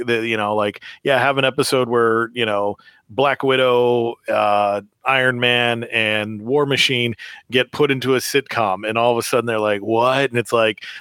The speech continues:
Longshot's there, and he's like, "I'm gonna help you escape. This is what Mojo does. Here we go." So that, that could be kind of fun to play in that way, but Longshot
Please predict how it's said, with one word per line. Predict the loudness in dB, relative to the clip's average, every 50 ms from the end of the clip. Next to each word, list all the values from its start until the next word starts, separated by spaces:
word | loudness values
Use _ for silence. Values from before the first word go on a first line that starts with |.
| -8 -2
Longshot's | 0 0 0 0 0 0 2 2 2 0 0 0
there, | 0 0 0
and | 0
he's | -2 -2 -2
like, | 0 0 0 0
"I'm | -2 -4
gonna | 0 0 0 2
help | 2 0 0
you | 2 0 0
escape. | 0 0 -2 0 2 2 2 2 0 -2 _ -18 -20 -20 _ _ _
This | -6 -4 -4 -2
is | 0
what | 0 0 0
Mojo | 0 0 0 2 2 0 0 0
does. | 0 2 2 2 2 0 0 -4 -6 -12 -14 -16 -18 -20 _ _
Here | 0 2 2 4
we | 2 2
go." | 0 -2 -4 -4 -8 -10
So | -4 -2 -2
that, | 0 2 2 2 2 2
that | 0 0 0
could | 0 -4 -4
be | -4 -4
kind | 0 0 0 0
of | -2
fun | -4 0 -2 -2 -2
to | -2
play | -8 -14 -16 -10 -6 -2 0 2 2 2 0 -2 -4 -8 -12 -20 -20 -20 -20 -6 _
in | -2 0
that | 2 2 2 2 2
way, | 2 2 0 0
but | 0 0 0 0 -2 -6 -16 -20 -20 -20 -20 _ _ -2
Longshot | 0 0 2 2 0 0 0 2 0 0 0